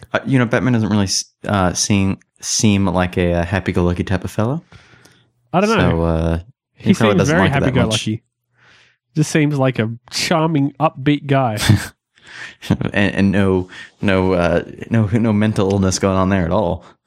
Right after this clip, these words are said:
Speaker 2: But <sighs> I, I, I still say that I'm one hundred percent looking forward to this,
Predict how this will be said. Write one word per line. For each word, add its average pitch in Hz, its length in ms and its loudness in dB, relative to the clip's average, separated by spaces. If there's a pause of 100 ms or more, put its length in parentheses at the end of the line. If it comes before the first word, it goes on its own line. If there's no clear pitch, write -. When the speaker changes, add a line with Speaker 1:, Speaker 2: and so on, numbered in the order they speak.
(300)
Speaker 2:
But 170 300 0
<sighs> - 80 -18
I, 139 520 -4
I, 143 340 -2
I 143 40 0
still 147 540 -2
say 139 340 0
that 113 160 -2
I'm 113 640 -2
one 143 220 0
hundred 156 160 2
percent 127 260 0
looking 120 200 0
forward 113 240 -2
to 113 40 -8
this, 110 200 -4